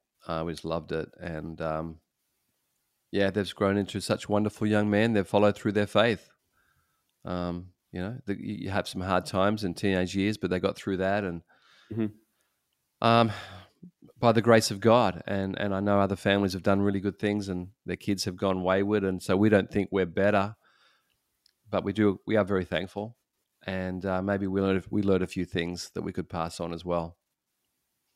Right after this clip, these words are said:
Speaker 2: How about as the, as your kids, uh, kind of transition through different seasons of life and primary school and high school and,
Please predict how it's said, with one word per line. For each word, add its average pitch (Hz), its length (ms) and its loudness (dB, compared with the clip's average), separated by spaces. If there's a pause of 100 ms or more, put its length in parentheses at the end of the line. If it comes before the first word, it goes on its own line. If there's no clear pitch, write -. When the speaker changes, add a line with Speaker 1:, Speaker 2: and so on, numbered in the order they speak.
(840)
Speaker 2:
How 180 180 4
about 220 280 6
as 127 440 4
the, 107 100 -4 (160)
as 117 180 0
your 110 80 0
kids, 107 520 0 (340)
uh, 92 480 2 (160)
kind 104 220 0
of 90 100 -2
transition 104 600 0
through 101 160 -4
different 101 320 -2
seasons 98 480 0
of 92 120 -8
life 95 500 2
and 85 160 -4 (640)
primary 92 360 4
school 95 560 0
and - 140 -6
high 87 220 -2
school 92 580 -2
and, - 120 -14